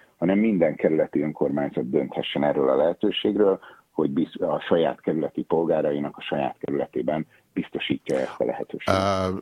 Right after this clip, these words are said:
Speaker 2: egy kérdés, mindjárt csak egy nagyon figyelmes néző felhívta a figyelmet, hogy a te fényképed alatt nem pontos a felirat. Én most nem azt nézem, csak szeretném mondani az itt lévő kollégáknak, hogy doktor Füriyes Balázs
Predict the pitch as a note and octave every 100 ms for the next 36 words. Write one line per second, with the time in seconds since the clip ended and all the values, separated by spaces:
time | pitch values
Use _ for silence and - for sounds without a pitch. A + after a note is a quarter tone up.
0 | - - - - G#2+ A2 G2 F#2+ - G2
1 | F#2+ F2+ - E2 E2+ F2 F2 E2+ D2+ G2
2 | F2+ E2 D#2+ D#2 - F2 F2 D#2+ D#2+ -
3 | F2 D#2+ - D#2 - F2 E2+ D#2 D#2 -
4 | D#2+ D2 D2+ C#2+ E2+ D#2+ E2+ - D#2 -
5 | C#2+ E2 D2+ E2 D#2 - D#2 C2 D#2+ C#2
6 | - E2+ E2 D#2+ - D#2+ D2 - E2+ D#2
7 | D2 E2+ D#2 E2 D#2 - F#2 E2 D2+ D2+
8 | D2 D#2+ D2 C#2+ C#2+ - - - - -
9 | _ D#2 D2 D2 - F2 E2 D2+ D2 -
10 | F#2 F2 D#2 D2+ D2+ - D2 C#2 - D#2
11 | C#2 G2 E2 D2 B1+ D2+ F#2+ F2+ D#2